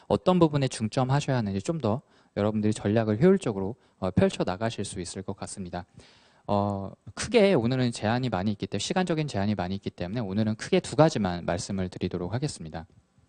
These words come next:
첫 번째는 아마존 고객대 연령 분포가 될 수 있을 거고요.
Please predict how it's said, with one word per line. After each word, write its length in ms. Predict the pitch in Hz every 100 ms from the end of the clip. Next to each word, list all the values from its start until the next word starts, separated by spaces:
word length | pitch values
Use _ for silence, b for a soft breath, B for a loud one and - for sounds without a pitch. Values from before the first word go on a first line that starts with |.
| _ _ _ - B B B B
첫 140 | 202
번째는 540 | 202 214 202 190 190 180
아마존 480 | 107 127 170 160 143
고객대 580 | 120 127 156 - 127 113
연령 360 | 95 110 113 113 -
분포가 540 | - 107 - 127 107 101
될 160 | 95
수 140 | 90 -
있을 240 | - 90
거고요. 440 | 98 123 95 95